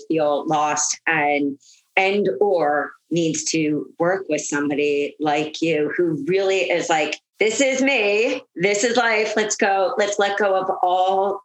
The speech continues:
all that stuff we talked about today, the stuff that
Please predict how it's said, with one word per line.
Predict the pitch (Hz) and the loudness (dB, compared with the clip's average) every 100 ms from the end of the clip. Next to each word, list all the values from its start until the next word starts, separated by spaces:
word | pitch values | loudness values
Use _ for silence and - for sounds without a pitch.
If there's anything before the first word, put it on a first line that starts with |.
| _ - | _ 0
all | 208 | 2
that | 254 - | 2 0
stuff | - 175 151 - | 0 0 0 -2
we | 156 | -2
talked | - 147 143 | 0 -2 -2
about | 139 135 - | -2 -2 -2
today, | 135 123 123 - _ | -2 -2 -4 -12 _
the | - | -2
stuff | 208 - | 0 2
that | 196 | 0